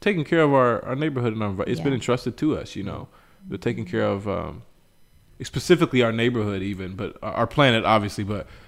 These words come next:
Speaker 1: our neighborhood specifically. And it's not just about the trees and the earth, it's about the people, right? Because, you know, flooding damages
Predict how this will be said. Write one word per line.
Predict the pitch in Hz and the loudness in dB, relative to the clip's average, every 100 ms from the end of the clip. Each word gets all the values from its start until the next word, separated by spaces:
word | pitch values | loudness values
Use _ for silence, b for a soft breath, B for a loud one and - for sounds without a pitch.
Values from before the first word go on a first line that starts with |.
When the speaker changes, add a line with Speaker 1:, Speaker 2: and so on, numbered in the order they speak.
| B | B
Speaker 1:
our | 120 | 2
neighborhood | 117 113 110 | 4 4 2
specifically. | - 101 117 110 110 101 98 | -2 -8 -6 -6 -6 -6 -4
And | |
it's | 113 123 | -4 -2
not | 123 | -2
just | 120 - | -2 -4
about | 113 107 | -2 -2
the | 104 | -2
trees | - 123 110 110 | -2 0 0 -2
and | |
the | 101 | -6
earth, | 117 110 - | -4 -6 -8
it's | 104 | -6
about | 117 | -6
the | - | -6
people, | 170 175 95 76 | -6 -6 -8 -8
right? | 104 143 b b b b - | -8 -8 b b b b -14
Because, | - 90 82 - - _ - | -8 -6 -8 -10 -16 _ -6
you | 110 | -6
know, | 92 | -6
flooding | - 110 107 104 101 - | -4 -2 0 -2 -6 -10
damages | 110 107 98 101 95 90 - | -6 -6 -6 -10 -12 -14 -20